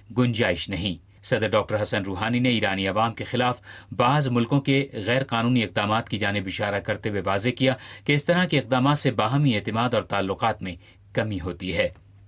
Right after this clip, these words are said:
اطالوی وزیر اعظم انریکو لیٹا کے ساتھ ملاقات میں صدر حسن روحانی نے کہا کہ ایران کے توانائی کے شعبے پر عائد کی جانے والی پابندیوں کا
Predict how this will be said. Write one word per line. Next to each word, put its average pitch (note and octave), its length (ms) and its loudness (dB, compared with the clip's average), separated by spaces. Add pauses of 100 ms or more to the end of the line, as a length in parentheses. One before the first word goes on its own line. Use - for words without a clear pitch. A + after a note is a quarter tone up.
(380)
اطالوی E3 440 2
وزیر D3 260 4
اعظم C#3+ 320 4
انریکو B2+ 400 4
لیٹا B2 260 2
کے C3+ 100 -4
ساتھ A#2+ 300 0
ملاقات G#2 440 0
میں C3+ 100 4
صدر G#2+ 300 0
حسن G#2+ 220 -2
روحانی F#2+ 360 0
نے A#2 80 2
کہا G2+ 280 -2 (300)
کہ - 80 0
ایران C#3 400 4
کے C#3+ 120 0
توانائی A2+ 460 2
کے B2+ 120 -2
شعبے A#2+ 260 0
پر B2 160 2
عائد G#2+ 220 2
کی G2+ 120 -6
جانے G2 240 0
والی A2+ 240 2
پابندیوں G2+ 520 0
کا E2+ 180 -8